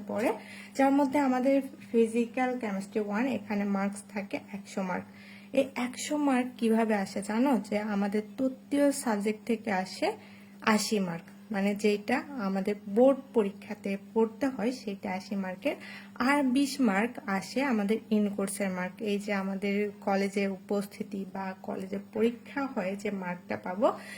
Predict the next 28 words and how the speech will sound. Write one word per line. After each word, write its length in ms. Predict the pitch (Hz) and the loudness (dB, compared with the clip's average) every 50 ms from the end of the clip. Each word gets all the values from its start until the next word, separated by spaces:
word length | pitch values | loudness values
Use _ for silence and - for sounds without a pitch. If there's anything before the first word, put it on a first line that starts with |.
| - - - | -16 -16 -12
সেটা 320 | - - 269 262 262 262 262 | 0 4 4 4 6 4 2
হচ্ছে 280 | 254 254 - - 269 | 2 0 -2 -2 0
আমাদের 360 | 262 233 202 196 208 233 262 | 2 2 2 2 4 4 2
বিশ 300 | 233 196 196 196 - - | 2 2 -2 -4 -2 -2
মার্কের 380 | 214 196 190 185 - - 196 190 | -2 -2 -2 -4 -2 -4 -4 -4
উপর 260 | 190 185 - 202 208 202 - - - | -4 -4 -2 -2 -2 -2 -6 -10 -10
থাকে। 320 | 185 175 - - 339 392 - - - - - - - | -10 -10 -4 -4 -4 -4 -4 -6 -16 -18 -18 -4 -2
তাহলে 280 | 254 247 262 269 277 277 | 2 4 6 8 8 6
এই 260 | 269 - 285 285 269 | 6 6 4 4 2
সর্বমোট 720 | - - - - 262 262 269 254 294 294 285 294 294 294 269 - - | 0 -6 -4 0 4 4 4 4 4 2 4 2 2 0 0 -4 2
যেটা, 400 | - 247 233 226 233 247 285 339 - - - | 6 6 6 6 4 2 -2 -2 -4 -6 -6
সেটা 300 | 214 196 202 - 208 202 | -6 -4 0 0 0 2
আমাদের 360 | 196 190 190 196 247 294 311 - - | 2 0 0 2 2 0 0 -2 -6
একশো 320 | 190 180 - - - 233 | -8 -8 -8 -4 -2 0
মার্কের 340 | 220 214 196 190 196 208 202 202 | 0 0 0 -2 -2 -4 -4 -4
পরীক্ষা 380 | 208 196 190 196 - - - 247 | -4 -6 -6 -6 -8 -4 -2 0
হয় 120 | 262 302 - - | 0 0 -4 -6
ফিজিক্যাল 420 | - 202 185 196 196 - 190 190 185 - | -10 -10 -8 -8 -8 -6 -6 -8 -6 -8
কেমিস্ট্রিতে। 520 | 190 180 180 190 - - 185 175 - 180 | -8 -8 -8 -8 -8 -10 -10 -8 -8 -8
এখানে 340 | 185 185 180 - 202 202 202 202 - | -8 -8 -8 -6 -6 -4 -4 -4 -4
ক্রেডিট 420 | - 202 196 202 202 202 - - | -4 -4 -4 -4 -6 -6 -6 -8
রয়েছে 360 | 196 185 190 190 - 294 320 320 - - - | -8 -8 -8 -6 -6 -6 -6 -6 -8 -12 -2
ফোর 200 | - 233 220 208 | -2 0 0 0
ক্রেডিট। 340 | - 196 185 185 - 185 180 - - - - - - - - - - - | -4 -8 -8 -8 -8 -10 -12 -12 -14 -18 -18 -18 -18 -20 -20 -20 -16 -6
তারপরে 400 | - 269 285 294 285 311 320 311 | -2 -2 -2 0 4 4 4 4
যেটা 340 | 285 - 302 294 294 294 277 | 4 0 -2 -2 0 -2 -2
আছে 300 | 220 196 - - 262 262 269 | -2 -2 -4 -4 -6 -6 -4
অর্গানিক 500 | - 208 202 196 185 196 196 196 196 196 | -4 -4 -4 -4 -2 -2 -2 -2 -4 -4